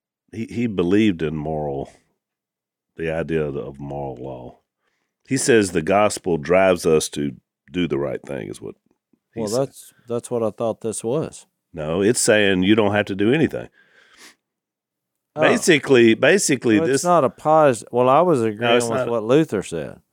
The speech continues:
Speaker 1: Right. Well, Luther is
Speaker 2: Well,
Speaker 1: saying
Speaker 2: why would
Speaker 1: he
Speaker 2: I
Speaker 1: does
Speaker 2: wanna use this word if it's not
Speaker 1: It's
Speaker 2: something
Speaker 1: just,
Speaker 2: I
Speaker 1: it was
Speaker 2: believe in?
Speaker 1: <laughs>
Speaker 2: So just take out the anti
Speaker 1: So
Speaker 2: and the ism, and I think you have it.
Speaker 1: <laughs>
Speaker 2: Nomian.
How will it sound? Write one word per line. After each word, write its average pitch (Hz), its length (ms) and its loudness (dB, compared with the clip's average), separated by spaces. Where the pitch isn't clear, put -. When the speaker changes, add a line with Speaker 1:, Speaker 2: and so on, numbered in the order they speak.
Speaker 1:
Right. 87 280 -8
Well, 85 120 -8
Luther 139 420 4
is 104 120 2
Speaker 2:
Well, 127 100 -2
Speaker 1:
saying 123 140 4
Speaker 2:
why 165 120 4
would 165 140 4
Speaker 1:
he 151 60 6
Speaker 2:
I 147 80 4
Speaker 1:
does 147 160 4
Speaker 2:
wanna 135 100 -2
use 143 300 2
this 117 200 -4
word 123 460 2
if 101 180 -6
it's - 240 -8
not 120 240 -2
Speaker 1:
It's 196 120 -2
Speaker 2:
something 196 160 0
Speaker 1:
just, 135 180 0
Speaker 2:
I 104 80 -6
Speaker 1:
it 143 140 0
was 147 200 -2
Speaker 2:
believe - 160 -6
in? 539 100 -6
Speaker 1:
<laughs> - 880 -16
Speaker 2:
So 143 200 0
just 156 260 0
take 185 280 4
out 180 220 4
the 139 180 -4
anti 139 800 4
Speaker 1:
So 139 200 -2
Speaker 2:
and 135 200 -4
the 143 200 2
ism, 170 340 4
and 139 80 4
I 147 100 2
think 160 280 -2
you 147 120 2
have 170 260 2
it. 73 80 -16
Speaker 1:
<laughs> 180 100 -2
Speaker 2:
Nomian. 127 720 0